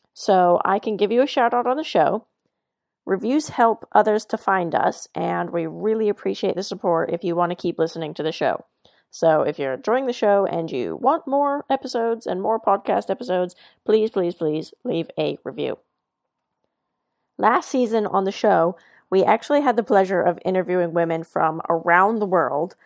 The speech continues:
about their horse riding adventures, um, such as walking across Jordan with a donkey, buying horses in Albania and riding across Albania, surviving on a remote island in Ireland, and riding with penguins at the end of the world in Argentina.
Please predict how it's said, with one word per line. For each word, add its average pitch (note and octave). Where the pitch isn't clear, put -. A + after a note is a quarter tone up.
about F3+
their F3+
horse -
riding E3+
adventures, E3
um, E3
such G3
as F#3+
walking G#3
across -
Jordan G#3+
with F3
a D#3
donkey, A3+
buying G#3
horses F3+
in D#3+
Albania B3
and F3+
riding D#3
across D#3
Albania, A#3+
surviving G3+
on F3+
a F3
remote F3+
island E3
in C3
Ireland, B3
and F#3
riding A3
with F#3+
penguins F#3
at F#3
the -
end A3
of G#3+
the G3+
world F3+
in E3
Argentina. E3